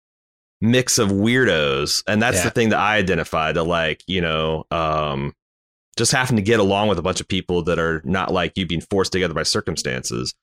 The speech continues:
Speaker 2: Mm-hmm.
Speaker 1: Um, and, you know, like, it's a, it's also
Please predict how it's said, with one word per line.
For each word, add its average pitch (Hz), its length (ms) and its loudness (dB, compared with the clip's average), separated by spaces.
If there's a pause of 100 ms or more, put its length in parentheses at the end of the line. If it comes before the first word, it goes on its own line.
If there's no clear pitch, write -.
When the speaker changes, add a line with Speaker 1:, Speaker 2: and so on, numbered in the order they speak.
(140)
Speaker 2:
Mm-hmm. 123 280 0
Speaker 1:
Um, 76 560 -2 (720)
and, 220 280 4
you 240 120 2
know, 220 160 4
like, 208 180 2
it's 196 180 2
a, 190 120 2 (120)
it's - 340 2
also 123 920 4